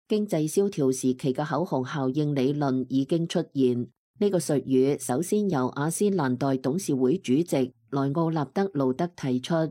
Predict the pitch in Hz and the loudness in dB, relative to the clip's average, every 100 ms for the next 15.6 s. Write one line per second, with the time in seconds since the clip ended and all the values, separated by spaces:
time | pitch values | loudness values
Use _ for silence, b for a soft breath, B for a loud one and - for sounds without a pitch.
0 | - _ _ 160 156 156 208 151 139 175 | -6 _ _ 0 0 2 0 0 -2 -2
1 | 190 160 131 160 190 190 160 147 151 139 | -2 -2 -4 0 0 0 0 -2 -2 -2
2 | 139 127 123 131 123 151 143 143 _ - | -2 -4 0 -2 0 -2 -2 -6 _ 0
3 | 196 190 147 135 135 127 175 165 147 143 | 0 2 0 0 0 -2 -2 0 -2 -2
4 | 131 151 196 139 123 123 120 175 190 202 | -2 -2 -2 -4 -2 -4 -2 -4 -4 -2
5 | 190 196 147 131 131 190 185 156 123 143 | -2 0 0 0 0 -2 0 -2 -2 -2
6 | 165 170 170 131 123 135 127 127 139 135 | 0 -2 -2 -4 -2 -2 -2 -2 -4 -4
7 | - 127 123 139 135 135 131 _ _ - | -4 -4 -2 -2 -2 -4 -8 _ _ -4
8 | 147 151 165 139 135 160 190 131 139 139 | -2 0 0 -2 -2 -2 -2 -4 -2 -2
9 | 175 139 139 131 127 127 - _ - 151 | 0 -2 -2 -2 0 -2 -6 _ -4 -2
10 | 196 156 139 147 143 139 151 151 131 156 | -2 -2 -2 -2 -2 0 0 -2 -4 -2
11 | 196 170 156 - 135 127 196 202 165 143 | -2 0 -2 -2 -2 0 0 0 -2 -2
12 | 160 185 180 135 139 139 127 127 175 175 | 0 0 0 -2 -4 -2 -2 -2 -2 0
13 | 170 170 - 120 147 160 160 156 - _ | 0 -2 -2 -4 0 2 2 -2 -8 _
14 | _ 147 170 190 160 147 139 160 175 185 | _ 2 2 2 0 0 -2 -2 -2 -2
15 | 120 156 190 185 147 147 | -2 -2 -2 0 0 -2